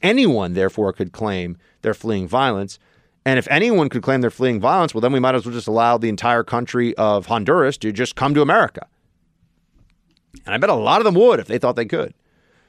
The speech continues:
So, uh, we've seen this scam playing. And the Democrats lied about this, and the media lied about this. They're like, "Oh, they're just, they're, there's no one lying, and there's no one who's scamming the system." Of course there were. You know, you had thirty-year-olds saying that they were seventeen so they could come in as an unac-, unaccompanied minor. You had people renting children so they could pose as family units.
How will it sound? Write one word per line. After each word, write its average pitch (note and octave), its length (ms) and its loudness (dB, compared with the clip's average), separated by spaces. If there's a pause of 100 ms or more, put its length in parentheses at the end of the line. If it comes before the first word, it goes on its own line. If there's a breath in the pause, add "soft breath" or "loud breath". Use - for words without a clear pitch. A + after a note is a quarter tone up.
(300)
So, B2 560 -2 (520)
uh, - 60 -20 (140)
we've E3 280 0
seen C4+ 300 2
this D#3+ 180 0
scam B2+ 200 -2
playing. A2 180 -6
And B2 80 -6
the - 40 -6
Democrats G3+ 500 2 (100)
lied B2 800 2
about D#3 220 0
this, D3 340 -2
and G2+ 80 -8
the F#2+ 60 -6
media D#3+ 440 -2
lied C#3+ 600 2
about C#3+ 240 -2
this. C3+ 220 -6
They're A#2 120 -12
like, C#3 140 -10
"Oh, C#4+ 240 -2
they're C4 100 -8
just, C4 300 -12
they're, C#4 160 -6
there's C#4 360 -8
no B3 120 -4
one G#3 200 -2
lying, G#3 440 -4
and G3+ 120 -10
there's A#3 160 -8
no B3 120 -8
one G#3+ 160 -4
who's E3+ 180 -8
scamming F#3 580 -6
the E3+ 80 -8
system." G3 300 -6
Of F3+ 80 -4
course F#3 260 0
there A2 160 -2
were. F2 260 -8
You - 920 -20
know, - 40 -8
you A#2 60 -2
had G#2+ 100 -4
thirty-year-olds D3 640 4
saying C3 200 0
that A#2 100 -4
they A#2+ 100 0
were A2+ 100 0
seventeen C3+ 680 -2
so - 100 -14
they G#2+ 120 -2
could F#2+ 120 -12
come A#2+ 180 -2
in A2+ 80 -2
as G2 100 -4
an A2 100 -2
unac-, A2 240 -8
unaccompanied A#2+ 480 -4
minor. C3 280 0
You F#2+ 100 -6
had G2 100 -4
people A#2+ 280 -2
renting C#3+ 500 0
children D3+ 440 0
so - 80 -8
they A2+ 60 -4
could A2 140 -10
pose C#3+ 380 0
as A#2 120 -8
family B2+ 380 -2
units. F2 240 -8